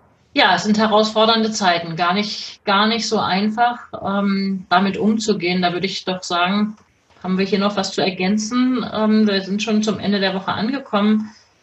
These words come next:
Da wünsche ich auf jeden Fall allen wirklich viel Kraft, viel gute Energie, um diese schwierigen Zeiten positiv durchzustehen. Wir freuen uns da auch auf Rückmeldungen oder vielleicht Hinweise. Wie,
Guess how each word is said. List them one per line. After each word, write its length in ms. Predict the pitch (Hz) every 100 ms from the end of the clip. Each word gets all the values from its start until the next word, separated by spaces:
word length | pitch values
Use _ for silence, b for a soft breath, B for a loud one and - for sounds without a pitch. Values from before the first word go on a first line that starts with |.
| _ _
Da 140 | 190 185
wünsche 260 | 214 214
ich 120 | 214
auf 120 | 196 -
jeden 260 | 196 214
Fall 220 | 214 208
allen 480 | - 160 196 202 190 -
wirklich 720 | _ - 190 185 - - - - _ _
viel 320 | - - 214
Kraft, 640 | - 175 202 - - - -
viel 160 | - 214
gute 220 | 214 220
Energie, 720 | 208 208 196 190 196 202 214 B B B _
um 140 | 180 190
diese 200 | 202 196
schwierigen 460 | - 220 202 202
Zeiten 680 | 202 202 180 202 196 202 - _ _
positiv 420 | 214 208 208 208
durchzustehen. 840 | 202 208 - - - 170 190 214 214 b b b b b _
Wir 80 | 202
freuen 260 | - 190 208
uns 160 | 208
da 160 | 202 180
auch 100 | 180
auf 280 | 165 170 196
Rückmeldungen 680 | 208 214 214 214 220 220
oder 160 | 185 185
vielleicht 300 | 185 185 180
Hinweise. 560 | 214 220 220 220 208 196
Wie, 300 | 196 160